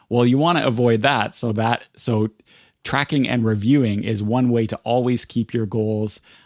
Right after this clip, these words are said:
front of mind. And so, partway through the year, you might even decide through your process of review that this goal is not what you should be focusing on anymore. Maybe there's other goals that have come up.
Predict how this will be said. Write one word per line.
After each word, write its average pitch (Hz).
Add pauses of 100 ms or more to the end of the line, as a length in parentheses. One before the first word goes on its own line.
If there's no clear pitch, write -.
front 123
of 113
mind. 120 (300)
And 131
so, - (200)
partway 220
through 127
the 110
year, 107
you 123
might 156
even 113
decide 107
through -
your 110
process 117
of 110
review 123 (320)
that 113
this 123
goal 120
is 117
not 117
what 120
you 120
should 113
be 123
focusing 120
on 101
anymore. 95
Maybe 120
there's 107
other 123
goals 117
that 113
have 110
come 120
up. 165